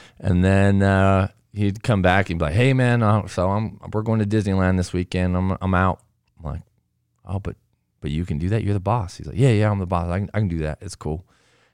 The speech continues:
And he'd take his whole family to Disneyland. I'm looking, I'm like, "Wait, this guy's successful.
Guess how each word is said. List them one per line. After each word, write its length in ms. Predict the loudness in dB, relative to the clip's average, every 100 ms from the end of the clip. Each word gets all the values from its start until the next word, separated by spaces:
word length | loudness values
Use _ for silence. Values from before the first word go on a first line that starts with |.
| -8
And 80 | -6
he'd 120 | -4
take 200 | -4 -4
his 140 | -4
whole 140 | -4 -4
family 420 | -4 -2 -2 -4
to 120 | -2
Disneyland. 560 | -2 0 0 0 -2 -2
I'm 120 | -2
looking, 240 | -2 -4
I'm 60 | -6
like, 180 | -6 -10
"Wait, 180 | -10
this 160 | -10 -8
guy's 260 | -4 -4 -6
successful. 800 | -10 -8 -6 -6 -4 -4 -4